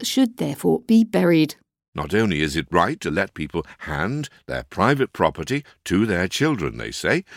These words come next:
Speaker 2: but also bequests are often the fruits of labour that has already been taxed. And a large inheritance tax bill is destructive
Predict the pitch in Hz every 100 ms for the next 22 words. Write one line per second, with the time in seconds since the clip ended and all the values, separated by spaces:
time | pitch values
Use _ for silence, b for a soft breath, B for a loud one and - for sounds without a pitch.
0 | B B - 117 123 135 - 175 160 87
1 | - 87 131 - - 67 120 156 107 80
2 | 71 - 113 139 - 69 69 117 120 120
3 | B - 110 - 92 98 - 104 82 76
4 | 110 117 98 120 208 160 71 - 73 -
5 | - - - B B B 71 64 67 85
6 | 92 98 71 67 - 143 123 85 78 -
7 | 71 67 - 98 101 B B - 82 67
8 | 73 69 - 180 190 - 156